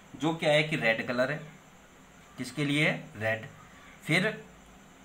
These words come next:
अगर n equal to क्या लेते हैं, अब अपन फ़ोर लेते हैं, तो उस condition में कौन सी spectral line बनेगी? Green। ठीक है, n equal to अपन फ़ाइव लेते हैं,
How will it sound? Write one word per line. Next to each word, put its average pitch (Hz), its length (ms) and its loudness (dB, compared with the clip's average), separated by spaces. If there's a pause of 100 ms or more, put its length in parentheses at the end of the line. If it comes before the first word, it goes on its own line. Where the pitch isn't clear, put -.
(2000)
अगर 123 380 6
n 143 200 4
equal 156 340 2
to 165 100 -4
क्या 165 120 8
लेते 165 300 0
हैं, 170 200 2
अब 135 180 4
अपन 156 280 4 (220)
फ़ोर 123 260 -2
लेते 123 300 -2
हैं, 135 160 -10 (340)
तो 139 80 -2
उस 143 220 -4
condition 151 480 2
में 165 260 0 (420)
कौन 135 180 4
सी 151 140 -2
spectral 151 360 -6
line 147 200 0
बनेगी? 151 320 0 (100)
Green। 110 300 -4 (1300)
ठीक 135 160 0
है, - 260 -2 (420)
n 151 220 4 (120)
equal 151 340 0
to 175 160 -2
अपन 156 260 0
फ़ाइव 123 360 -2
लेते 127 320 -6
हैं, 139 160 -4